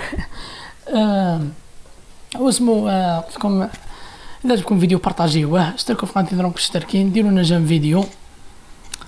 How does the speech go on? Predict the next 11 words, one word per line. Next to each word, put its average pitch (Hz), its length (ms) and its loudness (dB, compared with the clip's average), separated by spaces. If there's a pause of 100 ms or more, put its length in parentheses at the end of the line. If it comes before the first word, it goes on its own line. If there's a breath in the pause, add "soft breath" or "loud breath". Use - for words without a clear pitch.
(380 loud breath)
وهذا 233 420 4
ما 202 60 4
كان 190 100 2
عندي 175 160 2
فيديو 156 180 0
اليوم، 196 360 2
ان 220 80 -4
شاء - 120 -4
الله 185 160 0
يكون 175 220 -2
عجبكم 202 500 2